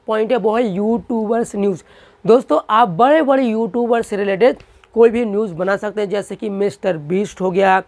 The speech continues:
एल्विस यादव हो गया, फुकरा इंसान हो गया, सौरभ जोशी हो गया, या दोस्तों जितने भी बड़े-बड़े हमारे क्रिएटर हैं जो अभी इस टाइम पर फेमस हैं, जिनके मिलियन पर व्यूज़ आते हैं YouTube चैनल पर,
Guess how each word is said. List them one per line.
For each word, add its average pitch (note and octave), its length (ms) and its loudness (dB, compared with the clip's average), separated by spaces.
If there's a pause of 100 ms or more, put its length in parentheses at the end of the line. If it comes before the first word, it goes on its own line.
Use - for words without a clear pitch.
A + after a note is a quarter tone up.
(280)
एल्विस F3+ 480 -2
यादव G3+ 340 2
हो G3+ 120 2
गया, G3+ 240 -2
फुकरा F#3 440 -6 (100)
इंसान G#3 360 -2
हो G#3 140 2
गया, G#3 220 0 (340)
सौरभ G3+ 380 0
जोशी G3 440 0
हो A3 140 2
गया, A3+ 160 -2
या A3+ 180 4
दोस्तों A#3+ 420 -4
जितने A#3 300 -4
भी C#4+ 120 -4
बड़े-बड़े A#3 400 -2
हमारे A3+ 360 -2
क्रिएटर A3+ 360 -2
हैं G#3+ 180 -2
जो G#3+ 120 -2
अभी G#3+ 280 -4
इस - 140 -8
टाइम G3 200 0
पर C4+ 180 -2 (600)
फेमस A#3 440 6
हैं, B3 200 4 (300)
जिनके A3+ 340 0
मिलियन G#3 360 0
पर G3 160 -2
व्यूज़ F#3 260 -2 (100)
आते F#3 200 -4
हैं F#3 160 -4
YouTube G3 340 -6
चैनल G3 120 -2
पर, G#3 160 0